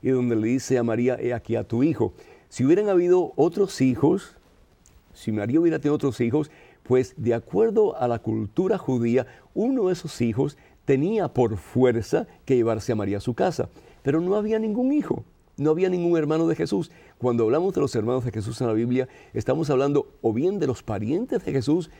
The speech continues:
o estamos hablando de los amigos cercanos de Jesús. Para, para Jesús, sus discípulos eran sus hermanos.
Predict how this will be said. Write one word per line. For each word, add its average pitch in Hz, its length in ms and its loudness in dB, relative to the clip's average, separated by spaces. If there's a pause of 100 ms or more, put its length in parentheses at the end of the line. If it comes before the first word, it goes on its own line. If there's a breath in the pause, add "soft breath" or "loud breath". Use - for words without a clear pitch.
(160 loud breath)
o 110 80 0
estamos 127 300 -2
hablando 143 300 2
de 135 160 0
los 127 180 0
amigos 147 600 0
cercanos 117 600 -2
de 117 120 -2
Jesús. 202 360 -2 (640 soft breath)
Para, 143 400 2 (240)
para 113 240 0
Jesús, 220 460 -2 (200 soft breath)
sus - 380 -4
discípulos 160 880 0
eran 139 240 -2
sus 160 200 -4
hermanos. 180 460 0